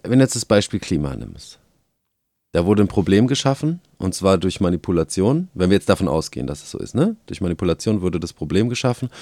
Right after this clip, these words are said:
und, und dann auch die Lösung, äh, präsentiert. Aber wozu? Wozu wurde das Klima manipuliert,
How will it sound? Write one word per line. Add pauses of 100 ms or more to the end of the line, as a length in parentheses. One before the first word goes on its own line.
(240)
und, (1300)
und
dann
auch
die
Lösung, (420)
äh,
präsentiert. (1160)
Aber
wozu? (1800)
Wozu
wurde
das
Klima
manipuliert,